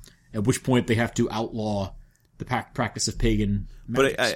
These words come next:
Speaker 2: again, you could argue who, who pushes it too far? Is it Thorbjorn or Thurid? 'Cause she's the one that really pushes the whole time.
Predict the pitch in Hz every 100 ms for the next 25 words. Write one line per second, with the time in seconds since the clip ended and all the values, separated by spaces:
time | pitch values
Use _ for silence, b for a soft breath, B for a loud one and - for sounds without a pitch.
0 | 110 120 131 123 117 120 107 107 101 95
1 | - - 131 135 135 147 135 110 98 92
2 | 78 101 101 92 90 62 - 120 131 131
3 | 135 117 98 - 147 113 90 - - 165
4 | 190 123 110 85 104 151 202 127 - 208
5 | 101 85 - 107 117 156 165 117